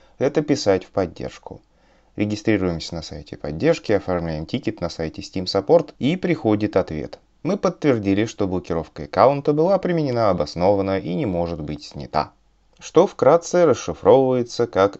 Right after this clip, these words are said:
«Извините, отсосите». Обратите внимание, что поддержка предлагает открыть новый аккаунт Steam и ещё раз купить туда C S go. По интернетам бродит вот этот легендарный скрин, где некто Иван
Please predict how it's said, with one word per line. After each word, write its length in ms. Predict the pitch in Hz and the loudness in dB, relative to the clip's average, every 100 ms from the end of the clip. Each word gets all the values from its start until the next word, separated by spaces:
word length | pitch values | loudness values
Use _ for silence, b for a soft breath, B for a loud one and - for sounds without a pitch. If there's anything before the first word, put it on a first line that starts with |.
| - | -6
«Извините, 880 | 147 101 80 80 131 147 135 120 - | -4 -4 -6 -4 -4 -4 -4 -4 -2
отсосите». 840 | 110 104 - 85 76 - 71 - - _ _ _ _ _ | -2 -2 -2 -6 -6 -12 -14 -16 -20 _ _ _ _ _
Обратите 560 | 98 98 92 80 - 65 | -4 -2 -4 -6 -10 -14
внимание, 560 | 67 113 185 151 113 | -6 -2 -2 0 0
что 200 | 104 117 | 0 -6
поддержка 540 | - 92 92 202 - 131 | -4 -4 -2 -6 -4 -2
предлагает 540 | 151 120 110 123 123 | 4 4 6 4 4
открыть 520 | 104 - 123 151 - - | -2 0 0 0 -2 -8
новый 520 | 110 104 113 131 120 | -2 2 4 4 0
аккаунт 520 | - 98 80 76 73 | -2 -10 -8 -8 -10
Steam 420 | - - 165 151 B B B | -14 -6 -4 -4 B B B
и 80 | 151 | 2
ещё 340 | 151 - 139 | 2 2 4
раз 160 | 147 - | 4 2
купить 380 | - 92 104 107 | -2 -4 -4 -4
туда 320 | 101 87 87 | -4 0 -2
C 200 | - 78 | -4 -10
S 120 | 76 | -8
go. 300 | 69 - 53 - _ _ _ _ _ | -10 -8 -10 -10 _ _ _ _ _
По 140 | 135 131 | 0 0
интернетам 640 | 123 107 117 180 185 139 | 4 4 4 4 2 2
бродит 340 | 123 135 123 | 2 2 0
вот 180 | 113 113 | 0 0
этот 300 | 110 98 95 | 2 -2 -4
легендарный 680 | 95 95 92 85 78 80 85 | -4 -2 -4 -2 -4 -4 -10
скрин, 400 | - 156 190 175 b b b | -6 -4 -4 -6 b b b
где 180 | 101 101 | -2 0
некто 320 | 98 90 - | 0 -2 -2
Иван 580 | 92 87 78 78 117 156 | -4 -4 -6 0 0 0